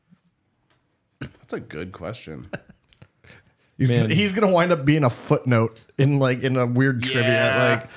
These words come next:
Speaker 2: sports related trivia.
Speaker 3: But twenty twenty was, like, that weird. I mean, I mean, it was the shortened year. Like, <laughs>
Speaker 2: I actually, yeah, I have stuff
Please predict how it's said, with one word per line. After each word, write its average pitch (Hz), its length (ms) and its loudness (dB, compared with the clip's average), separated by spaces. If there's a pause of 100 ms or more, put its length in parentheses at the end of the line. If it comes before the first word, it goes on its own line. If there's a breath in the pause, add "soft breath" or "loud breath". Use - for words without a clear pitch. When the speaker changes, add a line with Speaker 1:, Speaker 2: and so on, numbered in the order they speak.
(200 loud breath)
Speaker 2:
sports 127 420 -8
related 120 380 -4
trivia. 107 460 -4 (840 loud breath)
Speaker 3:
But 214 140 2
twenty 311 200 0
twenty 202 200 0
was, 135 240 2
like, 120 160 0
that 110 160 -2
weird. 101 400 -4
I - 20 -10
mean, 123 160 2
I 123 60 -4
mean, 135 180 0
it 117 160 0
was 127 160 -2
the 113 140 0
shortened 160 340 -2
year. 123 460 0 (340 soft breath)
Like, 135 240 -2 (220 soft breath)
<laughs> 147 560 -4
Speaker 2:
I 147 160 4
actually, 139 380 -2
yeah, 117 260 0
I 117 80 0
have 120 320 0
stuff 110 320 -8